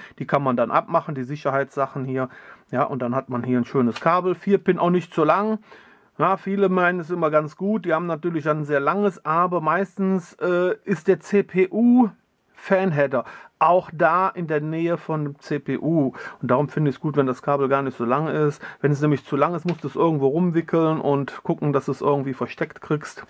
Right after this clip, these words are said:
Gerade wenn man Sichtfenster hat. Ja, finde ich also auch eine sehr schöne Sache. Er macht mir einen sehr massiven Eindruck. Ja, er macht mir einen sehr stabilen Eindruck. Er ist wirklich sehr massiv, also ja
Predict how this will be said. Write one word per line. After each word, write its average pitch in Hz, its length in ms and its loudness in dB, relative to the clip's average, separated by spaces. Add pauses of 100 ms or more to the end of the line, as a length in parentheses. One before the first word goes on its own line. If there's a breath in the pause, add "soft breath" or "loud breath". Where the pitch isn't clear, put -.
(100)
Gerade 147 320 2
wenn 139 80 -2
man 139 160 0
Sichtfenster 139 720 -2
hat. 131 180 -2 (340 loud breath)
Ja, 143 160 2 (220 loud breath)
finde 226 240 4
ich 202 80 4
also 180 180 0
auch - 200 -2
eine 170 140 0
sehr 170 180 -2
schöne 156 280 -2
Sache. 226 360 0 (280 loud breath)
Er 190 180 4
macht 202 260 0
mir 180 160 -4
einen 165 160 -2
sehr 196 260 2
massiven 247 480 0
Eindruck. 196 580 -2 (1700 loud breath)
Ja, - 140 6
er 208 160 6
macht 254 240 0
mir 240 80 0
einen 220 200 2
sehr 226 300 4 (540 loud breath)
stabilen 208 400 0
Eindruck. 165 480 0
Er 135 80 -6
ist - 140 -8
wirklich 202 300 0
sehr 185 200 4
massiv, 208 680 -2
also 170 640 2 (1000 loud breath)
ja 185 240 4